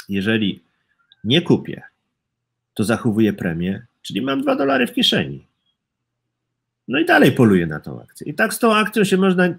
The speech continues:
ścigać bardzo długo i w pewnym, w pewnym momencie się może czasem okazać, że więcej zarobiliśmy na tych premiach opcyjnych,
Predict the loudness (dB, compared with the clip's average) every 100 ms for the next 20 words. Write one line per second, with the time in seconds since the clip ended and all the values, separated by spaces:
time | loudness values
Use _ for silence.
0 | -8 -8 -2 0 0 0 2 2 2 0
1 | 0 -2 -4 -8 _ _ _ -14 -2 -2
2 | 2 2 0 -2 -12 _ -14 -2 -2 2
3 | 0 0 0 0 2 2 2 2 0 0
4 | 0 -2 -2 0 -2 0 0 0 -2 -2
5 | 0 -2 0 0 2 0 0 -2 0 -2
6 | -2 -4 -2 0 0 -2 -4 -4 -4 -2
7 | -4 -6